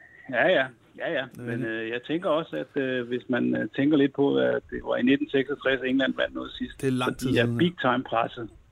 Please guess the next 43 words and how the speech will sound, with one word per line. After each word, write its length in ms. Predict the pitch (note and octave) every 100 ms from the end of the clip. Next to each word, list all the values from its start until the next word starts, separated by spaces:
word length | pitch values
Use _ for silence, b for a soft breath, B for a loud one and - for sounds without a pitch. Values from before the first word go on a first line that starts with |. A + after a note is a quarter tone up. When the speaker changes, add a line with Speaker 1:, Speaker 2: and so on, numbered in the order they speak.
| -
Speaker 1:
Det 100 | A#2+
er 60 | B2
Speaker 2:
Ja. 120 | C3
Speaker 1:
rigtig 160 | D3+
lang 240 | C3 A#2+ -
tid. 120 | A#2+
Og 360 | B2 A#2+ A#2+ A#2+ C3
englænderne, 420 | C#3 D3 C#3 A#2
de, 100 | B2 - _
de 140 | C3 C3 - -
tænker 220 | B2 A#2+
jo 60 | A#2+
ikke, 120 | B2+
at 80 | A#2+
Danmark 320 | A#2 B2+ B2
er 40 |
noget 220 | A#2 A#2+
stort 240 | - B2+ C3
fodboldland. 440 | B2 C3 B2 A#2+ - -
Speaker 2:
Nej. 240 | C3 - B B B B
Speaker 1:
Så 340 | - A#2+ A#2
jeg 220 | A2+ A#2+ B2+
tror, 260 | D#3+ E3
de, 200 | D#3 E3
øh, 420 | D#3 C#3+ C3 B2+
laver 240 | A#2+ C3+ D3+
samme 280 | C#3 D#3 C3+
fejl, 260 | C#3 C#3
som, 280 | - C3+ C3
øh, 120 | A#2
franskmændene 680 | - B2 - D#4 D4+ D4 - -
og 80 | - -
hollænderne 360 | B2+ D#3 - -
og 60 | -
tyskerne 420 | D3 - - C4
gjorde 220 | - C3
i 40 |
nitten 200 | B2+ -
tooghalvfems, 580 | - - B2+ - B2+ -
og 160 | C3+ A#2+
undervurderer 420 | C3+ C3+ B2+ B2+
danskerne 480 | - A2+ - - -
lidt. 120 | A2+